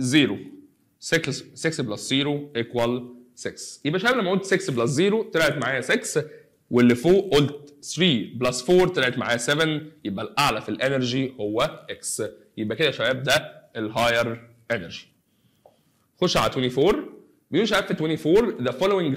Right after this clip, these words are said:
figure represent a section in the periodic table"، مقطع في البريودك تيبل. "Calculate the difference between the number of elements in S block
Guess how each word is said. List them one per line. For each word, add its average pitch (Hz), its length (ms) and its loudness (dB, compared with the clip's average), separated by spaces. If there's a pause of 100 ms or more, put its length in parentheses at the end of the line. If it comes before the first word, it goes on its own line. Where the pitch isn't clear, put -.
figure 180 320 2
represent 117 640 -2 (340)
a 143 60 0
section 233 440 0 (120)
in 143 140 0
the 131 160 0
periodic 160 380 2
table"، 107 440 0
مقطع 175 440 2
في 175 100 -2
البريودك 135 440 -2
تيبل. 101 380 -4 (560)
"Calculate 185 420 2
the 208 60 -2
difference 160 460 0
between 165 400 0
the 175 140 0
number 190 200 0 (100)
of - 60 -6 (180)
elements 220 360 0
in 143 260 -2
S 185 200 -2 (100)
block 226 300 -2